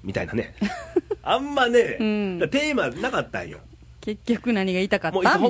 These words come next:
Speaker 1: ほんまの居酒屋トークみたいな。
Speaker 2: うん。
Speaker 1: 「いや、あれでええかな」っていうね。
Speaker 2: うん。
Speaker 1: えー、「旅ロケぜひ実現してほしいですね」。これ言っちゃったよね。
Speaker 2: うん。
Speaker 1: 言った以上はね。
Speaker 2: 実行せなね。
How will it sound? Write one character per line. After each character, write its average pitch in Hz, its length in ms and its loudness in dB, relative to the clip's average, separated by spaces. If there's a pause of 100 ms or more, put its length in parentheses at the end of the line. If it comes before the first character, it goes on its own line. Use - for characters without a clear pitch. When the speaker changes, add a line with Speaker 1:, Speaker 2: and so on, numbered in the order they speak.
(140)
Speaker 1:
ほ 233 80 4
ん - 20 0
ま - 60 2
の 185 60 2
居 185 40 -2
酒 185 220 4
屋 170 120 2
ト 151 160 2
ー - 60 -8
ク - 300 -16
み - 40 -16
た 185 60 0
い - 20 2
な。 185 60 2
Speaker 2:
う - 20 2
ん。 156 560 -2
Speaker 1:
「い 175 60 -2
や、 190 100 4
あ 208 60 2
れ 220 60 0
で 247 100 -4
え 339 40 2
え 370 40 0
か 349 120 -6
な」 113 140 0
っ - 20 -4
て - 180 -10
い - 60 -8
う - 20 -12
ね。 - 60 -14 (200)
Speaker 2:
う - 20 -2
ん。 156 960 -4 (640)
Speaker 1:
え 113 260 4
ー、 113 40 -4
「旅 147 260 0
ロ 151 120 2
ケ 131 200 0
ぜ 117 100 2
ひ 117 160 -8
実 110 280 -4
現 123 200 0
し - 40 -8
て - 80 2
ほ 120 120 -2
し - 100 -6
い 147 40 -2
で 120 80 2
す - 80 -12
ね」。 98 100 -4
こ 110 120 0
れ 110 40 0
言 147 100 4
っ 175 40 -4
ち - 180 -10
ゃ 277 40 -4
っ - 20 -20 (100)
た 233 140 -8
よ 165 100 -2
ね。 208 220 -2
Speaker 2:
う - 20 0
ん。 185 580 -2 (300)
Speaker 1:
言 160 100 4
っ 180 40 0
た - 220 -6
以 240 100 0
上 226 100 4
は 110 300 0
ね。 147 180 4
Speaker 2:
実 - 60 -14
行 208 100 4
せ 202 160 0
な 156 160 -2
ね。 294 380 2